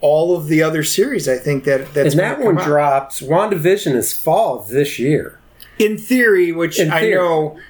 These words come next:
Speaker 1: they, they were pushing everything back, potentially.
Speaker 2: But I haven't heard any of that pushback.
Speaker 1: No, I haven't seen it either. Well,
Speaker 2: Um,
Speaker 1: is that first or second? Or I think Falcon's actually first, isn't it?
Speaker 2: No, that's, that's
Speaker 1: So
Speaker 2: the weird thing. That's late. That's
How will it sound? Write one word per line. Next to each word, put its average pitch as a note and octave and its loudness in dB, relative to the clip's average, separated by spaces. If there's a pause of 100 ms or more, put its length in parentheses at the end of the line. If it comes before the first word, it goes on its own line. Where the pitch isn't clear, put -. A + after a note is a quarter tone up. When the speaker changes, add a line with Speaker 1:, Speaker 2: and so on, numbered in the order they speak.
(100)
Speaker 1:
they, E3 0
they E3+ -2
were D#3+ -2
pushing E3+ -2
everything D3 0 (340)
back, D3+ -2 (180)
potentially. D3 -4 (120)
Speaker 2:
But - 0
I E3+ 2
haven't E3 -2
heard F3 0
any A#2+ -2
of G#2 -8
that D3+ -2
pushback. G2 -6
Speaker 1:
No, F#3 2
I E3 2
haven't E3+ -2
seen E3+ -4
it D#3 0
either. E3 2
Well, F#3 0
Speaker 2:
Um, - -8
Speaker 1:
is E3+ 0
that C4+ -2
first C#4 -2
or F#3+ 2
second? F3 -4
Or F3 4
I F3 0
think G3 -2
Falcon's G3+ -2
actually C#3 0
first, E3 0
isn't C#3 -2
it? G3 -2 (400)
Speaker 2:
No, D#3 0
that's, - -2 (180)
that's G#3 0
Speaker 1:
So E3 -4
Speaker 2:
the D3 -2
weird F#3 0
thing. C#3+ 0
That's D3 0
late. D3+ -2 (260)
That's C#3 -2